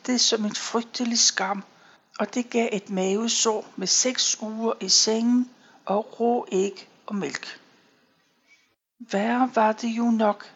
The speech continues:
at jeg blev indstillet til dameur i syvende klasse,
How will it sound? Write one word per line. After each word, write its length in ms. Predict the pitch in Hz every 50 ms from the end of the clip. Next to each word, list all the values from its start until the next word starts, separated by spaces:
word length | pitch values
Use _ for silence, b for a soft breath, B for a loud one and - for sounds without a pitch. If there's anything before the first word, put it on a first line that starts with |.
| - _ -
at 120 | 208 196
jeg 120 | 202 190 -
blev 160 | - 175 - -
indstillet 680 | 208 208 208 214 220 - - - 240 240 233 233 226 226
til 220 | - - - 202 202
dameur 880 | - - - 175 175 180 196 220 214 226 233 - 247 233 240 247 240 B B B B B B B B
i 80 | 214 202
syvende 600 | - - - - 233 233 240 262 247 240 262 247
klasse, 640 | - - - 202 190 185 185 185 - 180 196 202